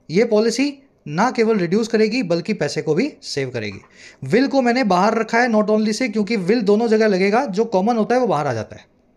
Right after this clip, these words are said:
यहाँ कंपनी कॉमन थी तो कॉमन कंपनी आ गई, यहाँ मॉडल और इसकी वर्ब कॉमन है तो ये बाहर आ गया, है ना, यहाँ पॉलिसी कॉमन है तो ये will के साथ में बाहर आ गया।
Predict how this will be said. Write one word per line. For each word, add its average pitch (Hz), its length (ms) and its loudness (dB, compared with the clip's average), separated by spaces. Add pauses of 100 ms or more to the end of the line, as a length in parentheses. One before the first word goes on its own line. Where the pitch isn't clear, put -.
(340)
यहाँ 170 200 -2
कंपनी 202 340 0
कॉमन 208 280 2
थी 214 120 0
तो 202 100 0
कॉमन 185 260 -2
कंपनी 196 320 -2
आ 196 100 0
गई, 185 200 0 (420)
यहाँ 185 200 2
मॉडल 196 400 2
और 214 80 4
इसकी 214 200 -2
वर्ब 190 240 2
कॉमन 202 260 2
है 196 60 -2
तो 196 120 -2
ये 175 180 0
बाहर 175 240 0
आ 175 60 2
गया, 165 240 -2 (100)
है 160 60 -6
ना, 247 80 -2
यहाँ 196 220 0
पॉलिसी 185 360 -2 (180)
कॉमन 175 260 -2
है 285 180 -2 (260)
तो 151 60 -6
ये 185 260 -2 (240)
will 185 180 0
के 196 80 0
साथ 147 220 -2
में 247 140 -4
बाहर 131 200 -4
आ 104 40 -8
गया। 101 160 -16